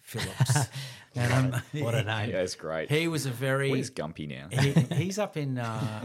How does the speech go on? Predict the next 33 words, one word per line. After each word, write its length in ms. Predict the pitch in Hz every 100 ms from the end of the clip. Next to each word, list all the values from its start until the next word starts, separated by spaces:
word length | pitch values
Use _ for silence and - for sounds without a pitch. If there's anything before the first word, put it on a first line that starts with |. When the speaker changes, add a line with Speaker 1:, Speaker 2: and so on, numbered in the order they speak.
| 120
Speaker 1:
he's 260 | - 127 131
up 200 | 127 -
in 140 | 120
Speaker 2:
Queensland. 640 | 113 98 95 90 98 110 -
Please 220 | 110 -
say 120 | 98
Queensland. 420 | 98 98 98 95 -
Speaker 1:
Correct. 360 | 262 147 90 -
Speaker 2:
Oh, 320 | 220 233 208
yes, 320 | 175 156 131
Gumpy. 380 | - 147 127 98
See, 240 | 139 165
Speaker 1:
Yeah. 240 | 147 131 127
Speaker 2:
feels, 100 | 131
feels 240 | 139 131
like 140 | 123
you 80 | 120
should 100 | 113
Speaker 1:
Yeah. 60 | 101
Speaker 2:
fit 100 | 123
in 140 | 123
up 100 | 120
there. 100 | 139
Speaker 1:
And 280 | 139 143 135 - - -
he 160 | 165 185
was 140 | 160
a 60 | 143
real 160 | 147
influence 460 | 139 135 139 117 -
on 160 | 110
me 180 | 110 110
because 320 | 110 - 110
he, 300 | - 123 123